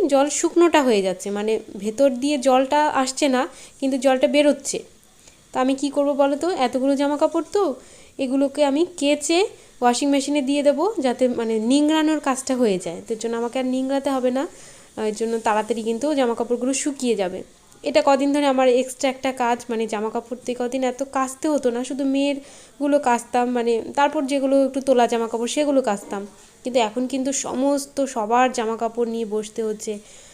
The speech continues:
দিনে দুবার আমাকে কাচতে হয়। একবার তো এই সকালবেলাটায় কাচি, এরপর আবার আমি স্নানের আগে কাচি। স্নান করতে করতে এখন তো আমার মানে সাড়ে তিনটে, চারটের আগে স্নান হয় না, কারণ বাড়িতে এত কাজ থাকে,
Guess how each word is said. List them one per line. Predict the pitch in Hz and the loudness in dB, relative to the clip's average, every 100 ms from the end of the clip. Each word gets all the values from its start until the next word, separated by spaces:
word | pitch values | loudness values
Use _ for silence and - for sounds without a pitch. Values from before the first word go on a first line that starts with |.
| - - | -20 -6
দিনে | 240 262 | 0 2
দুবার | 262 262 262 254 | 2 2 4 4
আমাকে | 220 220 | 2 -2
কাচতে | 240 208 202 - | -2 -2 -4 -8
হয়। | 208 196 - | -8 -6 -4
একবার | 220 208 233 233 | -4 -4 -6 -2
তো | 277 | 0
এই | 269 | 0
সকালবেলাটায় | 262 240 247 262 254 277 | -2 -2 0 0 0 0
কাচি, | 277 262 262 330 - - - - _ _ - | 0 -2 -2 -4 -6 -18 -20 -20 _ _ 0
এরপর | 262 262 277 | 0 4 2
আবার | 254 254 | 4 2
আমি | 254 269 381 | 0 0 -2
স্নানের | - 269 247 269 269 | -4 -2 0 2 2
আগে | 233 220 | 2 0
কাচি। | 190 180 208 - _ _ _ | -4 -6 -16 -20 _ _ _
স্নান | - - 214 | -14 -8 -6
করতে | 214 226 233 | -4 -4 -2
করতে | 233 240 | -2 0
এখন | 269 262 254 | -2 -2 -4
তো | 285 | -2
আমার | 277 285 | 0 0
মানে | 269 269 269 | 0 -2 -2
সাড়ে | 240 220 | -2 -4
তিনটে, | 240 233 247 | -4 -4 -2
চারটের | 247 226 226 | -2 -4 -4
আগে | 220 226 | -4 -6
স্নান | 240 240 214 | -6 -4 -2
হয় | 233 185 | -2 -4
না, | 180 160 | -4 -6
কারণ | 202 233 214 | -8 -8 -8
বাড়িতে | 202 220 220 - | -10 -8 -8 -8
এত | 240 240 349 | -8 -6 -4
কাজ | 349 339 311 - | -2 -2 -4 -6
থাকে, | 262 254 | -6 -6